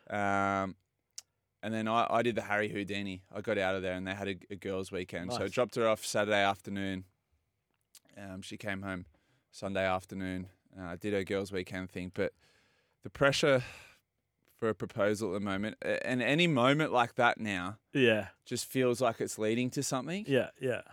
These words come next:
Speaker 1: So it was a stressful week, M C, and I, to be honest, I'm glad that weekend's
Speaker 2: <laughs>
Speaker 1: over because I, I, all week I was stressed about how am I gonna do this surprise.
Speaker 2: Yeah.
Speaker 1: Uh,
Speaker 2: This is, a-, and,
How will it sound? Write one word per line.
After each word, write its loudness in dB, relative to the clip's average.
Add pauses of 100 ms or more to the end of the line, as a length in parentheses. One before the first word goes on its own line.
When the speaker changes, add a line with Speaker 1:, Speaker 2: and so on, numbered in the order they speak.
(1300)
Speaker 1:
So -2
it 4
was 2
a 0
stressful 2
week, 2
M -2
C, 0
and 4
I, 2
to -8
be 2
honest, 4
I'm 0
glad 4
that 2
weekend's 0
Speaker 2:
<laughs> 4
Speaker 1:
over 4
because 2
I, 6
I, 2
all 4
week 2
I 4
was 2
stressed 0
about 0
how 0
am 0
I 2
gonna -2 (720)
do 2
this -2
surprise. -2
Speaker 2:
Yeah. 6 (520)
Speaker 1:
Uh, -8 (600)
Speaker 2:
This 2
is, 4 (200)
a-, 4
and, 6